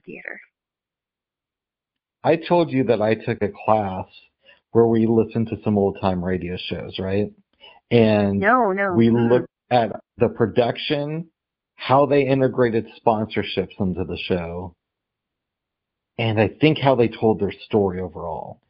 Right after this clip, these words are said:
Speaker 2: It was, it was an interesting class.
Speaker 1: Was it, um, does that coincide with your, that didn't coinci-, coincide with your D J gig, right?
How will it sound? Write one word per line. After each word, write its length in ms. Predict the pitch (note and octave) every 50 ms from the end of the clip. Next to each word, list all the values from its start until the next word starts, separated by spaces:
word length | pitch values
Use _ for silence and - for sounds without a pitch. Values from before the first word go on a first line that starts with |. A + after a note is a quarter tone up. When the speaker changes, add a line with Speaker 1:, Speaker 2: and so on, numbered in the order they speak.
| _ _ _ _ _ _ -
Speaker 2:
It 60 | B2+
was, 100 | E3 E3 E3 -
it 80 | D3 D#3
was 140 | E3+ D#3
an 120 | C#3 C3+ C3
interesting 420 | D#3 D#3+ - D#3 - - B2+ A2 F#2+
class. 400 | - - A2 G2 F2+ - - - _ _ _ _ _ _ _ _ _ _ _ _ _ _ _ _ _ _ _ _ _ _ _ _ _ _ _ _ _ _ -
Speaker 1:
Was 180 | A3+ A#3 A#3 A3+ B3+
it, 380 | C4 C4+ C#4+ C#4+ C#4+ C#4+ - _ _ _ _ A3+
um, 760 | A#3 A3+ A3+ A3+ A3+ A3+ A3+ A3 A3 A3 A3+ A3 A3 A3 A3 - _ _ _ _ _ _ _ _
does 80 | - G#3
that 160 | A#3+ C4 C#4 - -
coincide 640 | D#4 D#4 D4+ D4 D4 - - - A#3+ A3+ A#3 A#3 A#3
with 160 | A3 A3 - _
your, 260 | G#3+ G#3 G3+ G3 G3 - -
that 120 | G#3 G#3+ -
didn't 240 | C4 C4 C4+ A#3+ - -
coinci-, 500 | - G#3 G3+ G3 F#3+ F#3+ F#3+ - - F#3+ - - _ -
coincide 580 | - G3+ G3 F#3+ F#3 - - G3+ F#3 F#3 F3+ F3+
with 160 | F#3 F3+ F3+ -
your 140 | F3+ E3+ E3 E3+
D 180 | - F#3 F3+ E3+ -
J 300 | E3+ E3 E3 E3 D#3+ D#3+
gig, 260 | - D#3+ D#3 D#3 - -
right? 280 | E3 E3 E3+ F3 -